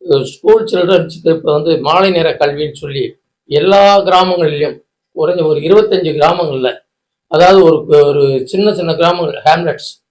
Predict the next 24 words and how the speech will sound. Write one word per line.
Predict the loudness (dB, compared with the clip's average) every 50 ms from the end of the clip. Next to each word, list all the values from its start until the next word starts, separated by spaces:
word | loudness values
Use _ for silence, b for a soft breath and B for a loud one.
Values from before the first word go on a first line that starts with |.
| _ _ _ _ _ _ _ _ _ _ _ _ _
அதாவது | -2 0 2 2 2 0 -2 -6 -14 -14 -8
சின்ன | -4 -2 0 0
கிராமங்கள்ல | 0 0 2 0 0 0 -2 -4 -4 -4 -4 -6 -10 -14 _ _ _ _ _ _
அங்க | -6 -4 -2 0 2 2
இருக்கக்கூடிய | 2 0 0 -2 -2 -2 -2 -2 -2 -2 -2 -2
குழந்தைகளுக்கு | -2 -2 -2 -2 -2 -4 -4 -6 -8 -8 -8 -10 -10 -10 -14 _ _ _ _ _ _
school | -20 -18 -8 -4 -2 0 0 0 0 4
going | 4 4 6 4 2 0
children | -2 -4 -4 -2 -2 -2 -2 -2 -6 -8 -20 -18 _
and | -6 -4 -4 -2
drop | -2 -2 -2 -4 -6 -8 -4 0 0 0 2 2
out | 0 -2 -2 -4
children | -6 -4 -4 -4 -6 -6 -4 -2
அவங்களெல்லாம் | -2 0 0 0 0 0 0 0 0 -2 -4 -6 _ _ _ _ _ _
கூப்பிட்டு | -4 -2 -2 -2 -2 -2 -2 -2 -2 -2 -4 -8 -16 _ _ _ _ _ _ _
அவங்களுக்கு | -4 -2 0 2 2 2 2 0
வந்து | -2 -2 -2 -4 -2 -2 -2 -4
விழிப்புணர்வு | -4 -4 -6 -4 -2 0 0 0 0 -2
கொடுத்துக்கிட்டு, | -4 -8 -10 -10 -10 -12 -12 -14 _ _ -20 -20 -20 _ _ _ _ _
கல்வியை | -4 -2 0 2 4 4 4 2
கத்துக் | 2 -4 -6 -6 -8 -8
கொடுத்துக்கிட்டு | -8 -8 -8 -8 -8 -6 -8 -10 -10 -6
ஈவினிங் | -2 0 0 0 0 -4
கிளாஸ் | -4 -6 -6 -6 -8 -12 -18